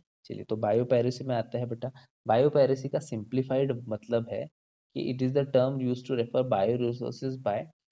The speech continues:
multinational companies and other organization without proper authorization from countries, people concerned without their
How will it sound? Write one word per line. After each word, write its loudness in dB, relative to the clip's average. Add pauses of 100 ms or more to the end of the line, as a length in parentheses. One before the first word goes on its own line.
(140)
multinational -2
companies -2
and 0
other -2
organization -2
without 0
proper -2
authorization -4 (640)
from 0
countries, -2 (480)
people 0
concerned -2
without 0
their 0